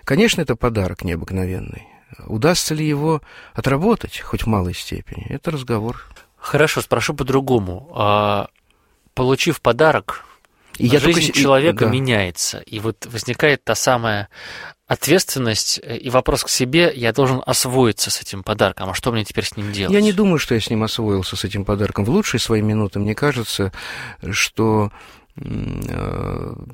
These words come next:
Speaker 1: это великое, ну, то есть в лучшие свои минуты я радуюсь просто пониманию того, мозг, мозг. Сердце-то, к сожалению, в основном спит, но ра-, я радуюсь тому, что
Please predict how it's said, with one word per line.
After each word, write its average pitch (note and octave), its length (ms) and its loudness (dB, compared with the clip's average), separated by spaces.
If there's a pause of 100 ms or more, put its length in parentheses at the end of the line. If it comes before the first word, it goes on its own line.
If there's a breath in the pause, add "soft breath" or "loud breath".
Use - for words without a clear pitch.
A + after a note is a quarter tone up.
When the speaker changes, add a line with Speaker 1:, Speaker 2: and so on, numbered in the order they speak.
(560)
Speaker 1:
это - 220 -2
великое, B2+ 340 0
ну, D#3 160 2
то D3+ 100 2
есть - 140 0
в - 40 -8
лучшие E3 300 0
свои C#3+ 140 2
минуты F3+ 240 2
я B2+ 120 4
радуюсь G2+ 460 0
просто - 260 -4
пониманию A2 680 2
того, G2 360 -4
мозг, G2+ 480 -2 (140)
мозг. G#2 400 -2 (1200 loud breath)
Сердце-то, G#2 760 -2
к - 80 -12
сожалению, G2 640 -4 (160)
в - 60 -10
основном G#2+ 400 -4
спит, - 360 -8
но A2+ 460 -4
ра-, B2 200 0
я C#3+ 160 2
радуюсь D#3 440 0
тому, F#2 300 -2
что F#2+ 480 -8